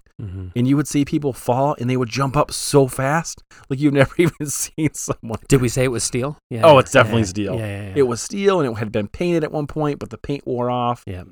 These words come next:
Speaker 2: And, I mean, there's a chance you would fall down and, and end up with the gangrene, but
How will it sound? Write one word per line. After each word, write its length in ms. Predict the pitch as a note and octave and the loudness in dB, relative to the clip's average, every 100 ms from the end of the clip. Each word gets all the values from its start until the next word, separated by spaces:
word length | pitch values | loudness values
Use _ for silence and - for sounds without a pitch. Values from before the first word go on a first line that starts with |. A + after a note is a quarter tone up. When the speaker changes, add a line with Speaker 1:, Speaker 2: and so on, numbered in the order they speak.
| _ - | _ -10
Speaker 2:
And, 440 | A2+ A2+ G#2+ G#2+ - _ _ _ - | -6 -4 -4 -4 -8 _ _ _ -10
I 80 | A2+ | -4
mean, 280 | A2+ A2 | -2 -2
there's 200 | G#2+ D3 | -2 -4
a 60 | C#3 | -4
chance 380 | - D3+ E3+ D#3+ | -4 -4 -4 -2
you 80 | E3+ | -4
would 80 | |
fall 200 | D3 D#3 | 0 0
down 280 | D#3 D3+ D3+ | 0 0 0
and, 160 | B2+ G#2+ - | -2 -6 -10
and 120 | A#2+ | -10
end 180 | B2 C3+ | -6 -6
up 140 | B2+ | -6
with 140 | C3 - | -6 -8
the 60 | |
gangrene, 520 | A#2 A#2+ A#2+ B2 B2+ | -6 -4 -2 -2 -2
but 200 | A#2 G#2+ | -2 -4